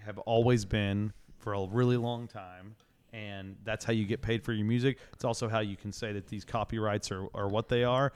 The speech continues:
so that you can, Mal can say that they're fifty fifty split. There's no anything there. And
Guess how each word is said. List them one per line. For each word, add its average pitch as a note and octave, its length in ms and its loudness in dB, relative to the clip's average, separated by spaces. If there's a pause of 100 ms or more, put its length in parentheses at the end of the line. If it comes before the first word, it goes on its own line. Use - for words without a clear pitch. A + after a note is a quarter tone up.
(200)
so - 180 -2
that E2+ 120 -4
you G#2+ 160 2
can, G#2 180 0
Mal G#2 240 0
can G#2+ 140 -2
say G#2+ 160 -2
that G2 100 -2
they're F#2+ 100 -4
fifty - 300 -4
fifty - 240 -8
split. B2+ 500 0 (220)
There's G2+ 180 -14
no A2 300 -14 (360)
anything B2+ 340 -12
there. C3+ 240 -10 (300)
And B2 120 -4